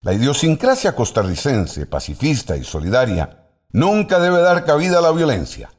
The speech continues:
Rescatar nuestras raíces y rechazar las narrativas que pretenden dividirnos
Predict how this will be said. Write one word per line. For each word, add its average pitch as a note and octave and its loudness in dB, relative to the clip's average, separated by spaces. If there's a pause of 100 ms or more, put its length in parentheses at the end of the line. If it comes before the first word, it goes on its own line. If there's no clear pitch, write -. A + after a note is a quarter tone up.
(420)
Rescatar D3 2
nuestras D#3 2
raíces A#2 0
y D3 0
rechazar D3 0
las E3+ 2
narrativas B2+ 2
que - -2
pretenden D3+ 0
dividirnos C3+ 0